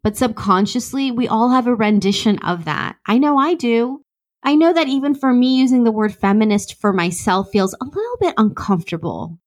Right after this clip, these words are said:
The people pleaser part of me feels a little bit like, "Ooh,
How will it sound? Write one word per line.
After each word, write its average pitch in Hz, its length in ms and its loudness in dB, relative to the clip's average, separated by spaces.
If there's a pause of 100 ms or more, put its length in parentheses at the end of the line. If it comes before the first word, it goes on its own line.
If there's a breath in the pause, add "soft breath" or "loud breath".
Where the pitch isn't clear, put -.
(340)
The 214 80 2
people 240 340 0
pleaser 214 420 2
part 190 260 -2
of 175 100 -2
me 170 140 0
feels 165 260 -4
a 165 40 -4
little 208 220 0
bit 214 180 -4
like, 175 280 -8 (580 loud breath)
"Ooh, 185 360 0